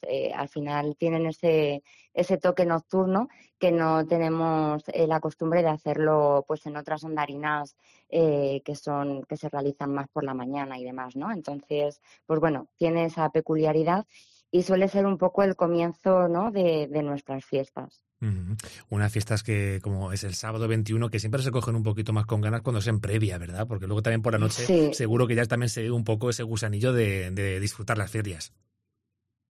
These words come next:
Speaker 1: Sí, al final el vein-, el sábado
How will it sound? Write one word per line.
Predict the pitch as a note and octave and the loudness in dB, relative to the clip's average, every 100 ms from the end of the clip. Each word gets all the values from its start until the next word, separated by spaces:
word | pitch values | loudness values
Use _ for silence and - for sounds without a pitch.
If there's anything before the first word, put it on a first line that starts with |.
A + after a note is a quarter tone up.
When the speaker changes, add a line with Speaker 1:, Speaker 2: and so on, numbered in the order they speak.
| - - | -18 -16
Speaker 1:
Sí, | - F#3+ D#3+ C#3+ | -4 2 2 2
al | E3 D#3 | 0 0
final | D3+ D3+ D#3 D#3+ E3 E3 D#3+ | 0 2 4 4 6 6 4
el | D#3 D#3 D3+ | 4 4 2
vein-, | D3+ C#3+ - | 0 -2 -2
el | D3 D3 C#3+ - | 0 2 0 -2
sábado | D3+ D3+ D#3 D3 D3 | 0 2 2 2 2